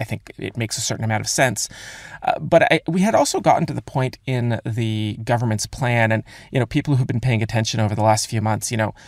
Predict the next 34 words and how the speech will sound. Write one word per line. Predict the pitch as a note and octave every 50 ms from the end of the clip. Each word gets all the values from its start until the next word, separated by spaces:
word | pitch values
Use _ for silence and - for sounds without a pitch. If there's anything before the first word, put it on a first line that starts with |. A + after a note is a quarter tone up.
| - - - -
there | - B2+ A2 G#2+
was | A2 A2 A2+ A2 G#2 - - -
the, | C#3 A#2 B2+ A#2+ A2+ G#2 G#2 F#2 D2 -
the | - - A2 F#2+
straight | - - - - - B2+ C3+ C#3 - -
sort | - - C3 A2
of, | G#2+ G#2 G#2+ - - - - - - - - -
you | - -
know, | - G#2+ - _ _ _ - - -
uh, | A2+ A2 E2+ E2+ D2 - - B2
going | - C3+ B2+ A#2+ A#2+ A#2
down | A2+ A2+ A#2 A#2 A#2 A#2 A#2 A#2 A2+ - A2+ G#2+
the | A#2 A2 A2 A2 G2+ - -
age | A#2 A#2 A2+ A2+ A2 - -
cohort, | - - A2+ G#2 - A#2 G#2 A2 A#2 - - - - - - C#3 - _
uh, | - A#2 G#2+ G2+ G#2 G2+ G#2 G2 G2
process. | - - B2 A2 A2+ - - G2 F#2 G#2+ A2+ - -
But | C#3+ C3 C3
then | - C#3 B2+
there | C3+ C3+
were | B2+ B2+
always | B2+ B2+ C#3 B2 A#2+
these | C3 A#2 G#2
exceptions, | A2+ - - A2 G#2 - - - C3+ C#3+ C3
like, | A2 G#2 G#2 - - - - - - -
you | A2+
know, | A2+
if | E2 A2+ A2 -
you | G#2+
had | A2+ A#2 G#2 G#2+ A2 G#2+ - _ - - -
certain | - - - B2+ E2 A2+
medical | A#2+ A#2+ A2+ - - A2+ G#2+ A2 G#2 G2+ - -
conditions | - - A2+ G#2 F#2 - - G2 F2 G2 G#2 -
or, | - G#2+ G#2+ G2+ G#2 A2